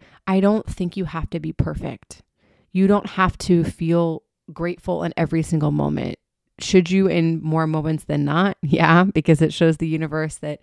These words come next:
you want more of these things that make you happy. But I don't want you to fake it. I don't want you to pretend that things are, are okay when they're not. I don't want you to, yeah, like, be a ro-, I don't want you to be a robot. <laughs> Like, I want you to feel your feelings.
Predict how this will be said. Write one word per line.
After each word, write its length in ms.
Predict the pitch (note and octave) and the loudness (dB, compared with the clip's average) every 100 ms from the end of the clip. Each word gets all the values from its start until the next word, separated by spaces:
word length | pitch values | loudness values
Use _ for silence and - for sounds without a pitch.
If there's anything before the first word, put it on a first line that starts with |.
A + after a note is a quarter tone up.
| _ _ _ _ | _ _ _ _
you 280 | E3+ E3+ E3 | -6 -4 -4
want 340 | D#3+ F3 F#3 | -2 0 0
more 440 | D#3+ D#3 F3+ D#3+ | 0 4 6 6
of 180 | D#3+ D#3 | 2 0
these 140 | D#3 - | 0 -2
things 240 | D#3 D3 | -2 -4
that 100 | D#3 | -6
make 160 | D#3+ - | -6 -6
you 80 | |
happy. 480 | - G3 G#3 F3+ E3 - _ _ _ | -4 -4 -2 -4 -6 -10 _ _ _
But 280 | F3+ F3+ - _ _ | -2 -2 -4 _ _
I 120 | F#3+ F#3 | -6 -2
don't 260 | G3 G#3 | -2 -2
want 240 | F3+ F#3 - | -2 -2 0
you 220 | E3 E3+ | 2 2
to 160 | D3+ | 0
fake 380 | E3+ - D#3+ - | -6 -4 -6 -4
it. 180 | C3 - _ _ _ _ _ _ | -8 -8 _ _ _ _ _ _
I 80 | E3+ | 0
don't 140 | G3+ | 2
want 140 | G3+ G#3+ | 2 2
you 80 | G3+ | 2
to 60 | |
pretend 460 | - F3 - F3 E3+ | 0 -2 -2 -2 0
that 120 | E3 | -2
things 200 | E3 D#3+ | -4 -6
are, 240 | D#3 D3+ - - | -4 -6 -6 -4
are 160 | D3+ | -2
okay 280 | D3+ - E3 | -2 -2 -2
when 160 | D3+ C#3+ | 0 -2
they're 100 | D3 | -4
not. 300 | D3 C#3 - | -4 -6 -6
I 120 | E3 | 0
don't 220 | D#3+ F#3 F3+ | 2 4 2
want 200 | F3+ - | 0 -2
you 400 | D#3+ D#3+ D#3+ D#3 | -2 0 0 -2
to, 640 | - - D#3+ D3+ D3+ D3+ - _ _ _ _ _ _ _ _ _ _ _ _ _ _ _ _ | -8 -2 0 2 0 -2 -8 _ _ _ _ _ _ _ _ _ _ _ _ _ _ _ _
yeah, 400 | D3+ G3+ A#3 - | -10 -6 -2 -2
like, 240 | F3+ F3 - | 0 -2 0
be 160 | G#3 | 0
a 60 | A#3+ | 2
ro-, 160 | G#3 - | 0 0
I 80 | G3 | 2
don't 100 | B3 | 4
want 140 | B3+ | 2
you 60 | C4 | 2
to 60 | |
be 120 | B3+ | 2
a 60 | A#3 | 2
robot. 300 | G3+ C4+ - | 2 0 0
<laughs> 920 | - - F3+ G#3 G3+ B3 B3 C4+ A#3+ | 2 4 6 4 8 8 10 8 6
Like, 300 | A#3 G3+ F3 | 2 0 0
I 120 | - G3 | -2 -2
want 280 | F#3+ G3+ | -2 -2
you 60 | A3+ | -4
to 80 | A3 | -2
feel 180 | G3 F#3 | -2 -2
your 140 | F3+ | -2
feelings. 500 | F#3 E3+ D#3+ D#3+ | -2 -2 0 -2